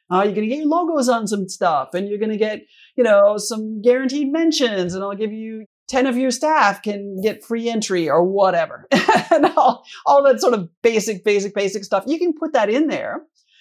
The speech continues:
But if you start from the ideas, they're probably gonna require some really interesting, more creative benefits that you, that will come off of,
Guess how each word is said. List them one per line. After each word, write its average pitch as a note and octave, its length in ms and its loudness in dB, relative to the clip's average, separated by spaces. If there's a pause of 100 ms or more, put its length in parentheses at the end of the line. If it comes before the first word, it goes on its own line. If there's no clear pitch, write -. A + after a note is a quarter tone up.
(180)
But B3 100 4
if A3 60 -8
you A3+ 100 -4
start C4+ 460 0
from A#3+ 120 -4
the G#3+ 140 -4
ideas, F3+ 760 -2 (240)
they're G#3+ 220 4
probably D#4 240 -6
gonna B3+ 160 -2
require F#3 500 -2
some F3+ 380 -4
really A3 600 0
interesting, E3+ 880 -4 (460)
more A3 200 2
creative G3 720 -2
benefits - 840 -4 (400)
that G3+ 260 2
you, G#3 280 -2
that G3 120 2
will F#3+ 140 -2
come F3+ 200 -4
off F3 220 2
of, E3+ 240 0